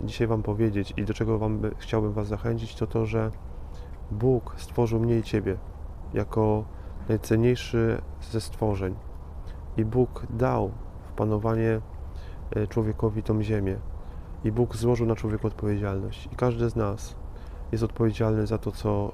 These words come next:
czyni na tej ziemi, i każdy z nas jest odpowiedzialny za to, jak żyje na tej ziemi. Wiemy tak z wczorajszego Bożego Słowa, kiedy mówiliśmy o tym, że gdy człowiek się nawraca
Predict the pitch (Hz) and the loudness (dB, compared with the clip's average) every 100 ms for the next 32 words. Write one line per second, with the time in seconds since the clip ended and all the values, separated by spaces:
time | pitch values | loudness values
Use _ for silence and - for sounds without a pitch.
0 | - - 120 123 113 113 104 101 104 104 | -4 0 2 2 2 2 2 2 0 -2
1 | - - 104 113 107 110 107 107 107 107 | -6 -6 -2 0 0 0 0 0 -2 -2
2 | 104 104 107 104 107 - 110 - - - | 0 2 2 0 0 0 -2 -4 -8 -10
3 | - - - 110 120 104 - - - - | -10 -10 0 4 4 4 -4 -10 -10 -10
4 | - - - - - - - 110 107 110 | -10 -12 -12 -12 -12 -10 -2 2 4 4
5 | 107 - 101 101 98 104 - - - - | 2 0 -2 -2 -4 -6 -10 -10 -10 2
6 | 110 139 123 113 107 117 - - - - | 8 8 8 4 2 -2 -6 -10 -6 0
7 | 110 - 113 110 107 107 104 117 110 110 | 2 2 0 0 0 0 0 0 0 0
8 | - 104 107 107 - - 107 107 110 113 | 0 2 2 0 -4 -4 0 0 0 0
9 | 110 110 107 110 110 107 - - - - | 0 0 -2 0 0 -2 -8 -10 -8 -4
10 | 104 - 123 120 120 113 110 104 - 98 | -2 2 2 2 2 2 2 0 -2 -4